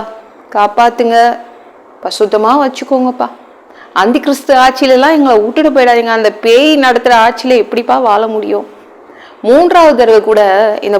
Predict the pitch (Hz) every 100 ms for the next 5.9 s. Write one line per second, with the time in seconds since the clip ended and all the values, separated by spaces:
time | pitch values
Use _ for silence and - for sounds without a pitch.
0 | 190 233 247 226 202 202 220 202 190 -
1 | 180 208 277 330 311 233 202 233 262 196
2 | 202 262 277 214 - 196 208 226 254 202
3 | 185 240 254 240 190 - - - - -
4 | 202 226 311 320 269 226 240 254 233 247
5 | 311 - 302 - 240 233 233 214 208